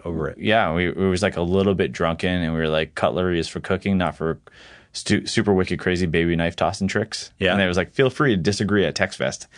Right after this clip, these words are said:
Speaker 2: And it was
Speaker 1: Right.
Speaker 2: back when, like, you had to pay per text.
Speaker 1: Right.
Speaker 2: And there was, like, three hours every night of free texting, so we gave people stupid, weird things to talk about.
Speaker 1: Oh, that's amazing.
Speaker 2: And it was, like, found footage. We wrote, me and Pierre Lipton,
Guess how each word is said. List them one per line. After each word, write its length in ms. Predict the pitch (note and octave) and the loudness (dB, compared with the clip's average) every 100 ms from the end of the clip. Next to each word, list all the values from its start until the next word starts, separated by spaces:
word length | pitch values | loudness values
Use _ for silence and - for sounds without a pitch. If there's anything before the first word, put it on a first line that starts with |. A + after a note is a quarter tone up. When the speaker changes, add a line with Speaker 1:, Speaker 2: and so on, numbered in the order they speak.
| - - | -6 0
Speaker 2:
And 60 | |
it 20 | |
was 80 | A2 | 4
Speaker 1:
Right. 140 | G#2+ G#2 | 4 2
Speaker 2:
back 80 | |
when, 100 | G#2+ | 2
like, 180 | F#2+ E2+ | 2 2
you 100 | F#2 | 0
had 160 | F2 C#2+ | 0 -2
to 60 | C#2+ | -2
pay 180 | E2+ | -2
per 140 | D#2+ E2 | -2 -2
text. 440 | E2+ D#2 - - - | -2 -2 -6 -10 0
Speaker 1:
Right. 320 | G#2+ F2 - | 2 2 -4
Speaker 2:
And 160 | - E2+ | -4 0
there 160 | F2 D#2 | 0 0
was, 140 | E2 | -2
like, 180 | D#2+ - _ | -4 -6 _
three 280 | - G#2+ G2+ | 2 4 4
hours 320 | F#2 F#2+ F2+ | 4 2 0
every 180 | E2 E2+ | 0 0
night 320 | D#2+ D#2+ - F#2+ | 0 -2 -4 -4
of 180 | F2 | -4
free 320 | - - F#2+ E2+ | -4 -4 -2 0
texting, 440 | D#2 - - D2 | -4 -4 -4 -4
so 100 | E2+ | -4
we 60 | D#2 | -2
gave 140 | E2+ | -2
people 300 | D#2+ D#2 C#2+ _ | -2 -6 -8 _
stupid, 580 | - - - - G2+ F2 | -18 -14 -8 -4 -4 -2
weird 240 | E2+ D2+ | -2 -2
things 180 | D#2+ C#2+ | -4 -8
to 60 | A1+ | -10
talk 180 | B1 G1+ | -10 -10
about. 160 | G1+ A#2 | -4 0
Speaker 1:
Oh, 320 | A#2 G#2+ G2 | 2 2 0
that's 480 | E2+ G#2+ F#2+ - - | 0 0 0 -6 -6
amazing. 540 | F#2 F2+ E2 D#2 D2+ - | -4 -4 -4 -8 -14 -10
Speaker 2:
And 220 | - A2+ | 0 2
it 40 | A2+ | 2
was, 120 | A2 | 2
like, 200 | G#2+ G2+ | 0 -2
found 340 | - F2 G2 F2+ | -4 0 0 0
footage. 420 | F2 G2 G2+ - | 0 0 -2 -2
We 120 | F2 | 0
wrote, 260 | F2 D#2+ - | 0 -2 -4
me 360 | G2 F2 F2+ F2+ | -2 0 2 2
and 200 | F2+ E2+ | 0 -2
Pierre 260 | - E2+ E2 | -2 0 0
Lipton, 420 | E2 E2 E2+ | -2 0 -2